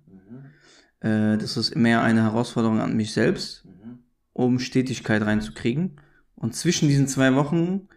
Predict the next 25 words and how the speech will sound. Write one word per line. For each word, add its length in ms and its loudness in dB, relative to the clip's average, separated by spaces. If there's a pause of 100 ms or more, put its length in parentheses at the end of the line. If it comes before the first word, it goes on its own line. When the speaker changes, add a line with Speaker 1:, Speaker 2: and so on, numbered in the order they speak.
(320)
Speaker 2:
würde 200 2
ich 100 0
am 80 4
liebsten 260 0
auch 220 -2
Content 340 -2
liefern, 360 -4
wie 100 -4
zum 160 0
Beispiel 500 0 (640)
Musikreactions, 920 0 (280)
also 260 -4
auf 180 -4
Songs 380 0
reagieren. 560 -2 (1500)
Das 200 0
funktioniert 420 2
leider 680 4
live 440 4
nicht, 420 0 (1160)
weil 160 2
YouTube 320 0
sperrt 300 -4
dich. 220 -12 (1300)
Speaker 1:
Ja. 220 -18